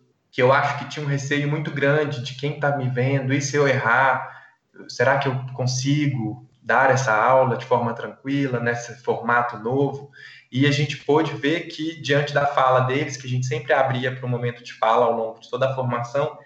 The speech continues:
que eles estavam percebendo que aquilo ali era uma um, mais um novo desafio que seria superado,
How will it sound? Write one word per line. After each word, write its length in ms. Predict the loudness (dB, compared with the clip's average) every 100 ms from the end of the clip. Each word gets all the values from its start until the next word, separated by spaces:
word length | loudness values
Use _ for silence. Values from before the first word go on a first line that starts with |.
| -20 -20 _ 0
que 80 |
eles 160 | 2 2
estavam 420 | 0 2 2 2
percebendo 560 | -4 -2 -2 2 2 0
que 100 | -2
aquilo 320 | -2 -2 -2
ali 360 | 0 -2 -4 2
era 200 | 4 4
uma 360 | 2 -4 -10 _
um, 280 | -8 -8 -2
mais 340 | 2 4 2 0
um 100 | 0
novo 320 | 2 0 -2
desafio 640 | -4 2 2 0 -8 -12
que 100 | -10
seria 320 | -6 -4 -2
superado, 680 | -6 -6 -2 2 4 4 0